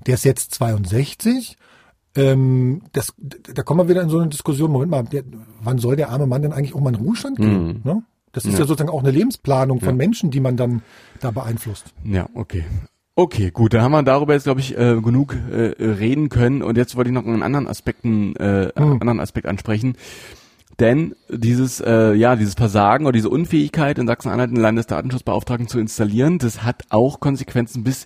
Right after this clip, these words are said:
Speaker 2: in die E U hinein. Ähm, vielleicht kannst du
Speaker 1: Hm.
Speaker 2: das mal sagen, was dort denn noch so blühen könnte.
Speaker 1: Na, das ist das, was ich gerade so angesprochen habe mit, äh,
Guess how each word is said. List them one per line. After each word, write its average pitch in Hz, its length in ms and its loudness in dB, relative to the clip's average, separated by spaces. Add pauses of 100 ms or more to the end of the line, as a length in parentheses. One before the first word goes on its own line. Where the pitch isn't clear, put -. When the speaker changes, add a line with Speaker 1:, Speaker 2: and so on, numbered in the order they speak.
Speaker 2:
in 123 160 4
die 113 260 -2
E 127 140 0
U 180 180 2
hinein. 82 560 0
Ähm, 98 440 0
vielleicht 104 260 0
kannst 127 220 -2
du 143 100 4
Speaker 1:
Hm. 120 220 4
Speaker 2:
das 117 320 0
mal 117 240 2
sagen, 107 400 2
was 110 240 -2
dort 107 320 2
denn 110 100 2
noch 110 140 0
so 110 180 0
blühen 104 380 2
könnte. 82 340 -6 (600)
Speaker 1:
Na, 131 100 -2
das 143 160 -2
ist 190 120 -2
das, 180 140 0
was 170 160 0
ich 160 80 -6
gerade 151 160 -2
so 165 60 0
angesprochen 156 520 0
habe 147 140 0
mit, 147 240 0 (340)
äh, 127 220 2